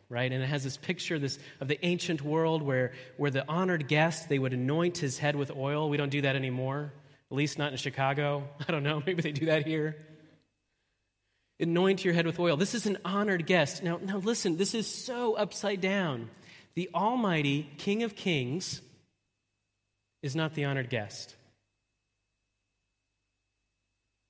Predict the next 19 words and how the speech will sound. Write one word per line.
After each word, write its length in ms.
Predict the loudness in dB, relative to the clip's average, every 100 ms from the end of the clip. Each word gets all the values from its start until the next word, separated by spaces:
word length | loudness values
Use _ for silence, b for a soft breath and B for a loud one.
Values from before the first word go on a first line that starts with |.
| -12
The 60 |
songwriter 640 | -10 -6 -4 -2 -4 -6 -10 -16 -20 _ -12
is 140 | -10
the 100 | -6
honored 260 | -4 -4 -6
guest. 460 | -10 -12 -14 -14 -20 _ _ _ _ _ _ _ _ _ _ _ _
The 80 | -12
almighty 360 | -6 -2 -2 -2
King 200 | -4 -4
of 100 | -4
Kings 520 | -4 -4 -4 -8 -12 -16 _ _ _ _ _ -14
is 120 | -12
the 80 | -10
generous 420 | -8 -6 -6 -8
host. 500 | -10 -12 -12 -14 -18 _ _ _ _ _ _ _ _ _ _ _ -8
Who 220 | -8 -6
is 280 | -6 -6 -6
this 240 | -10 -10 -10
God? 360 | -14 -14 -14